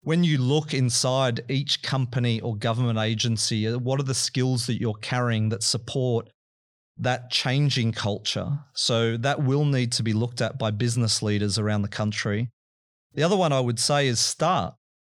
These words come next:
Um, so with all things, uh, start small.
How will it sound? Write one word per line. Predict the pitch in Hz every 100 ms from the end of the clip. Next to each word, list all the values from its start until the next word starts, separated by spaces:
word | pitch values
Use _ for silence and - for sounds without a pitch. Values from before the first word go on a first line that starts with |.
| -
Um, | 123 120 117 123
so | - 139
with | 135 165 180
all | 190 208
things, | - 113 107 107 - -
uh, | - 117
start | 117 - 143 143 147
small. | - 147 127 95